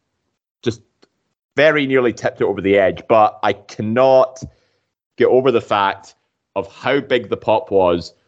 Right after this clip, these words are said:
when Big Tony, Big Swiss, Big Claudio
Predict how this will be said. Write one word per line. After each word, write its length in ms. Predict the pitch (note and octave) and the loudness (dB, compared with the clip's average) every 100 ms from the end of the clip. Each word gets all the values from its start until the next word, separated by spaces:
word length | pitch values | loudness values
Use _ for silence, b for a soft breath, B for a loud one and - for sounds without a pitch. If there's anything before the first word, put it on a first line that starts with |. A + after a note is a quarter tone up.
| _ | _
when 520 | - G#2+ G#2 G#2 G#2 G2+ _ _ _ _ _ _ _ | -2 0 2 0 -6 -8 _ _ _ _ _ _ _
Big 240 | B2+ D#3 | -4 -4
Tony, 560 | - D#3 B2 A2+ A2 - _ | -4 -2 0 0 -4 -8 _
Big 200 | C3 C3 | -6 -6
Swiss, 640 | - B2 A2+ G#2 - - _ _ _ _ _ _ _ _ _ _ _ _ _ _ | -10 -2 -2 -2 -10 -20 _ _ _ _ _ _ _ _ _ _ _ _ _ _
Big 200 | C3 B2 | -4 -4
Claudio 720 | B2+ B2 A#2+ A2+ G2 F#2 F#2 | -2 0 0 0 2 0 -4